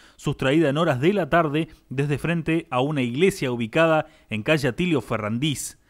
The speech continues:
Mediante actuaciones realizadas por la policía, el birrodado fue localizado en una finca ubicada en barrio Las Láminas y mediante inspección autorizada realizada por efectivos policiales que cumplían servicio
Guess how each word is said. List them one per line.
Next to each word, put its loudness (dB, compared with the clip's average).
Mediante 2
actuaciones 0
realizadas 2
por 4
la 2
policía, 2
el -8
birrodado 2
fue 4
localizado 2
en -6
una -4
finca -2
ubicada 0
en -4
barrio 0
Las -2
Láminas -2
y -8
mediante -2
inspección -6
autorizada -2
realizada 0
por -4
efectivos -4
policiales -2
que -10
cumplían -2
servicio -2